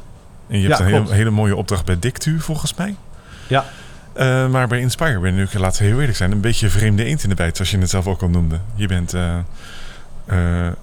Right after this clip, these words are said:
Speaker 1: geen agile coach. Je zit dan gewoon
Speaker 2: Ja,
Speaker 1: net
Speaker 2: klopt.
Speaker 1: als Scrum Master op je, op je LinkedIn.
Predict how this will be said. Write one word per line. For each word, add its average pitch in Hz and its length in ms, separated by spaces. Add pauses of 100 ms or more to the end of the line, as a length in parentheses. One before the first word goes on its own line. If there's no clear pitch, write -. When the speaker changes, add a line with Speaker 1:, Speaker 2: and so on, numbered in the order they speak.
(320)
Speaker 1:
geen 123 300
agile 120 260
coach. 143 280
Je - 200
zit 95 140
dan 98 100
gewoon 101 140
Speaker 2:
Ja, - 100
Speaker 1:
net 123 100
Speaker 2:
klopt. - 120
Speaker 1:
als 95 80
Scrum 123 240
Master 127 400
op 127 140
je, 127 360
op 113 120
je 123 80
LinkedIn. 135 400